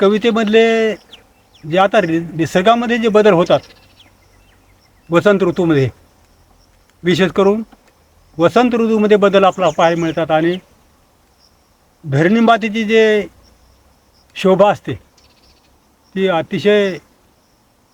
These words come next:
मनाला आल्हाददायक, दायक आणि सुंदरता खूप वाढवते, माणसाचं मन प्रसन्न होते.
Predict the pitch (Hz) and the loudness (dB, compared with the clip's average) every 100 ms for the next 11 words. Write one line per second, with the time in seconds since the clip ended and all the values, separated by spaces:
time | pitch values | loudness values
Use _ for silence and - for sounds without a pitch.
0 | _ _ _ _ _ - 156 170 180 165 | _ _ _ _ _ -12 -6 -2 0 0
1 | 160 - 160 175 180 165 170 - - _ | 0 -2 0 2 2 2 0 -4 -20 _
2 | - 151 151 175 - _ _ _ _ _ | -16 0 2 2 -2 _ _ _ _ _
3 | _ _ _ _ 156 160 156 151 147 147 | _ _ _ _ -6 -4 -2 -4 -6 -10
4 | - _ _ - 214 226 226 - 127 - | -16 _ _ 0 2 2 0 -2 -6 -8
5 | _ _ _ _ _ 220 233 185 170 151 | _ _ _ _ _ -8 -8 -2 0 2
6 | 147 131 - _ _ _ _ _ _ _ | -2 -8 -18 _ _ _ _ _ _ _
7 | _ _ _ - 165 160 165 160 165 139 | _ _ _ -4 0 0 -2 -2 -4 -4
8 | 156 131 208 170 131 - | -6 -2 0 0 -4 -10